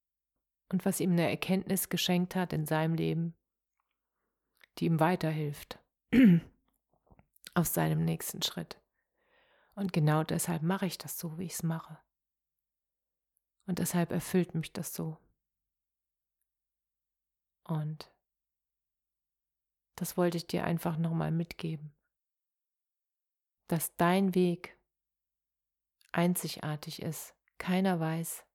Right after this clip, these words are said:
wie deine Schritte richtig sind, außer du selbst.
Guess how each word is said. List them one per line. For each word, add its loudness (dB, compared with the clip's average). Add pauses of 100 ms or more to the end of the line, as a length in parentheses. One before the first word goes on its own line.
(1500)
wie 2
deine 2
Schritte -4
richtig -8
sind, -8 (160)
außer -2
du -8
selbst. -10